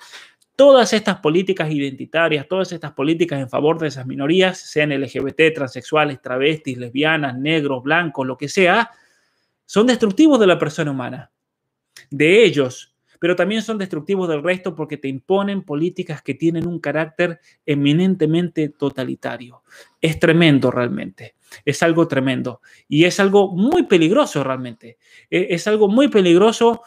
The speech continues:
al, al momento de, de establecer políticas públicas y yo creo que por eso tenemos que luchar con estas, contra estas políticas públicas que, que, que otorgan privilegios. Pero muchos van a decir, "Pero pará,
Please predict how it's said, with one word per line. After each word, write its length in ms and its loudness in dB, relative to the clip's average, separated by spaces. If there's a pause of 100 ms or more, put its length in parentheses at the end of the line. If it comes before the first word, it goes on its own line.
(200)
al, 240 -2
al 160 -2
momento 540 0
de, 200 4
de 80 -6
establecer 560 -4
políticas 460 -4
públicas 420 -2
y 60 -10
yo 100 -4
creo 160 -6
que 100 -6
por 140 -4
eso 180 -6
tenemos 300 -4
que 100 -8
luchar 300 -4
con 140 -6
estas, 180 -12 (220)
contra 340 4
estas 240 -2
políticas 480 0
públicas 560 0 (400)
que, 180 -2
que, 240 2
que 120 2
otorgan 420 4
privilegios. 640 -4 (720)
Pero 160 4
muchos 240 2
van 120 4
a 60 2
decir, 220 -2
"Pero 140 -6
pará, 440 0